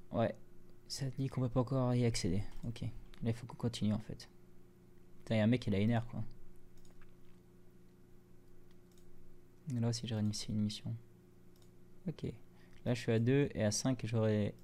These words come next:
une multi en plus. Ok, perfect. Ah. Invocation j'imagine. Non, c'est pas ça. C'est l'histoire. Alors ici on en récupère, génial.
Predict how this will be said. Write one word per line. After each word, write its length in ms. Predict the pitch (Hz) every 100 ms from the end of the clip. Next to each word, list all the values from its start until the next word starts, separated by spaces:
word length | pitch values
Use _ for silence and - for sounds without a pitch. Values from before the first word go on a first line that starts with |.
| -
une 140 | 127 123
multi 280 | 117 - -
en 80 |
plus. 340 | - - - -
Ok, 160 | 117 - - -
perfect. 480 | - - - - - - - - - - - - - - - - - - - - - - - - - - - - - - - - - - - - - - -
Ah. 200 | 110 123 - - - - - - - - -
Invocation 500 | 113 104 110 - 120
j'imagine. 480 | 120 117 123 135 - - - - - - - - -
Non, 280 | 107 117 127
c'est 160 | -
pas 100 | -
ça. 240 | - 131 147 - - - - - - - -
C'est 240 | - 110
l'histoire. 640 | 110 107 - 135 139 139
Alors 180 | 113 110
ici 200 | 107 -
on 140 | 117 110
en 80 | 104
récupère, 480 | 104 - - 110
génial. 340 | 107 104 110